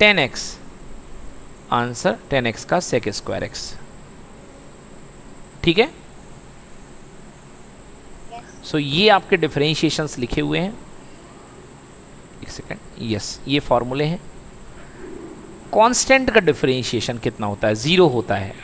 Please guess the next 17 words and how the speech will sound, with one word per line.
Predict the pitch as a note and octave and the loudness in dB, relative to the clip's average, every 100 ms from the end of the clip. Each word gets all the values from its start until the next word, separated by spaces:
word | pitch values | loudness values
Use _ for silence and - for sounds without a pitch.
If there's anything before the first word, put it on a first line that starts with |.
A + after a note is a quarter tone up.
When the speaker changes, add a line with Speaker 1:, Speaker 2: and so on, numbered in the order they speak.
| - | -2
Speaker 1:
क्योंकि | G3 G#3 | 0 0
constant | - G#3 G3 A#3 A3 | 2 2 4 0 2
बदलता | F#3 G#3+ G#3+ A#3 | 2 2 6 6
नहीं | G#3+ G3 | 4 -2
है। | F#3 - - - - - - - - - | -6 -10 -16 -16 -16 -18 -18 -18 -14 -2
So | F3 C#3 D#3+ | -2 0 0
d | G3+ A3 | 0 4
by | B3 A3+ | 4 6
dx | A3 G3 - F#3+ | 6 6 4 2
of | E3+ - | 2 0
constant, | D#3 C#3+ - - B2 G2+ - - - - - - - - - | 2 2 0 2 2 0 -10 -14 -18 -20 -18 -18 -18 -4 -2
अकेला | - G#3+ A#3 | 0 4 6
constant | A3 E3+ D3+ - D3 C#3 | 6 4 0 0 2 4
है, | |
answer | D#3 C#3 C#3+ E3 | 4 4 2 0
कितना | D#3+ D3+ | 0 0
होगा? | B2+ D3+ | 0 0